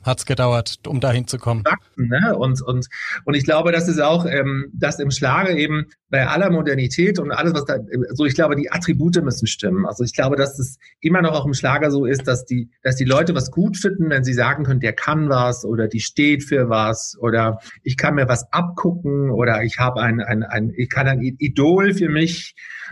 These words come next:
Speaker 2: äh, daraus ableiten. Also ich bin fest davon überzeugt, dass Emotionen, Jean Frankfurt hat es schon damals ge-, gesagt, Emotion wird immer funktionieren. Es wird immer mal zwischendrin, äh, vielleicht jemanden geben, der hat so ein,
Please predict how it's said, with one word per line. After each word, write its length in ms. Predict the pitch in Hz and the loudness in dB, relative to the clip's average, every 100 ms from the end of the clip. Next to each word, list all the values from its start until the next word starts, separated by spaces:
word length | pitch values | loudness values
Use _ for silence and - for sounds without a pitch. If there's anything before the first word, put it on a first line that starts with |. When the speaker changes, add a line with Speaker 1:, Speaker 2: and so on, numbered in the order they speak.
| - | -2
Speaker 2:
äh, 200 | 139 135 | 2 4
daraus 440 | 131 131 123 135 131 | 2 2 2 2 0
ableiten. 520 | 131 127 127 127 127 | -2 0 2 2 0
Also 280 | 127 143 147 - - _ | 0 0 -2 -12 -20 _
ich 100 | 120 | -4
bin 140 | 160 | -4
fest 300 | 143 190 180 | 0 0 0
davon 220 | 180 165 147 | 0 0 2
überzeugt, 580 | 139 131 143 139 139 | 2 2 2 2 0
dass 260 | 131 123 - | -2 -2 -4
Emotionen, 920 | 131 143 143 - - 143 123 95 98 - - 82 | -2 0 0 0 0 0 0 -2 -4 -10 -6 -4
Jean 240 | 117 151 | 0 0
Frankfurt 380 | 170 170 175 139 | 2 2 2 0
hat 100 | 123 - | -4 -4
es 120 | - | -8
schon 200 | - 127 | -2 0
damals 320 | 120 127 135 | 2 2 2
ge-, 280 | 131 107 113 | 0 -2 -2
gesagt, 360 | 113 117 120 - - - - _ | -2 0 0 -4 -18 -18 -20 _
Emotion 500 | 135 135 135 160 175 | 0 2 2 2 4
wird 160 | 151 143 | 2 0
immer 260 | 151 151 | 0 -2
funktionieren. 760 | 135 127 117 - 175 85 - 85 | 0 0 0 0 2 2 0 0
Es 200 | - - | 0 -2
wird 160 | 127 | -2
immer 180 | 127 147 | 0 2
mal 180 | 143 135 | 2 2
zwischendrin, 800 | 131 131 139 127 135 151 151 151 - - - - | 0 -2 0 2 2 2 0 -2 -6 -14 -14 -6
äh, 160 | 135 131 | 0 0
vielleicht 360 | 135 123 131 131 | 2 2 2 2
jemanden 360 | 127 120 120 | 0 0 0
geben, 260 | 120 139 135 | 0 2 0
der 140 | 117 | -2
hat 140 | 131 - | -2 -2
so 120 | 120 | -2
ein, 160 | 113 | -2